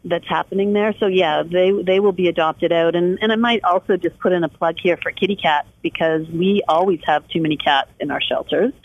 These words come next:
Um, people think about dogs more often than they think about cats, but I would really encourage anybody that's listening that is thinking about getting a pet to really think about adopting a cat too.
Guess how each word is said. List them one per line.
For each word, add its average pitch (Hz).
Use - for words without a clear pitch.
Um, 160
people 185
think 170
about 165
dogs 156
more 160
often 160
than 160
they 160
think 160
about 160
cats, 165
but 160
I 165
would 185
really 175
encourage 165
anybody 165
that's 165
listening 160
that 165
is 151
thinking 196
about 151
getting 147
a 147
pet 151
to 165
really 165
think 165
about 151
adopting 139
a -
cat 127
too. 147